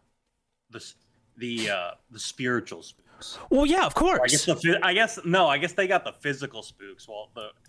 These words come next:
Speaker 1: while regular Virginia has the spiritual spooks.
Speaker 2: Right,
Speaker 1: <laughs>
Speaker 2: but that's, that's what it is. When you, when you're immune to the spiritual spooks,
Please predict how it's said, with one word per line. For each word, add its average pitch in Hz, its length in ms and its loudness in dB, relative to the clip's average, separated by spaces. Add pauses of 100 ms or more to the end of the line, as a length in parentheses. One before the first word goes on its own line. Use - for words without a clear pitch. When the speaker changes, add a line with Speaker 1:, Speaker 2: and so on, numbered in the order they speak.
(320)
Speaker 1:
while 110 180 -4
regular 120 380 -2
Virginia 101 400 -12
has 92 160 -10
the 92 100 -20
spiritual - 500 -20
spooks. - 560 -20
Speaker 2:
Right, 220 280 2 (160)
Speaker 1:
<laughs> - 40 -18
Speaker 2:
but 208 120 2
that's, 226 200 2
that's 202 280 0
what 185 160 4
it 143 100 2
is. 196 380 2 (220)
When 202 180 2
you, 202 220 4
when 170 260 2
you're 156 180 4
immune 165 520 4
to 117 360 4
the 98 140 2
spiritual 151 560 2
spooks, - 560 0